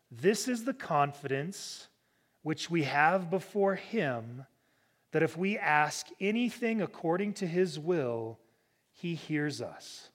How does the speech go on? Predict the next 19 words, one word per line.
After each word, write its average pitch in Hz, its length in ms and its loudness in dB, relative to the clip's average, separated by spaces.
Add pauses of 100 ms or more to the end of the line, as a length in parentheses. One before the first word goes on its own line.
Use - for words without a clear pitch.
(760)
And 147 140 0
if 170 160 -2
we 254 160 2
know 175 460 4
that 160 160 2
he 131 80 -2
hears 175 500 2
us 196 260 2
in 147 120 -4
whatever 151 280 0
we 151 220 -2
ask, 156 560 0 (640)
we 151 120 -2
know 170 220 4
that 190 120 4
we 170 100 2
have 156 260 2
the 151 80 -4
requests - 1040 -2